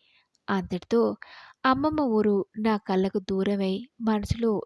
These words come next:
శాశ్వతంగా సజీవమైన జ్ఞాపకంలా నిలిచిపోయింది. శేషు, శేషగిరి, శేషగిరి రావయ్యాడు. ఒక్కసారి వెనుతిరిగి చూసుకుంటే అమ్మమ్మ గారి ఇంట్లో గడిపిన వేసవి కాలం సెలవుల్ని వెరసి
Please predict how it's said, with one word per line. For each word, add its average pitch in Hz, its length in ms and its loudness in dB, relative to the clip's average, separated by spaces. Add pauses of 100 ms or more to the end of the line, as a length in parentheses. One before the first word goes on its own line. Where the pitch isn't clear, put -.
శాశ్వతంగా 202 800 -2 (720)
సజీవమైన 277 720 4
జ్ఞాపకంలా 214 600 0
నిలిచిపోయింది. 202 680 -2 (1120)
శేషు, 202 460 0 (260)
శేషగిరి, 226 640 0 (480)
శేషగిరి 262 560 -2
రావయ్యాడు. 190 560 0 (580)
ఒక్కసారి 294 480 2
వెనుతిరిగి 277 440 2
చూసుకుంటే 208 520 -4 (360)
అమ్మమ్మ 208 360 -2
గారి 208 200 0
ఇంట్లో 196 220 -4
గడిపిన 185 380 -2
వేసవి 185 380 0
కాలం 214 240 2
సెలవుల్ని 196 480 -2 (600)
వెరసి 269 400 4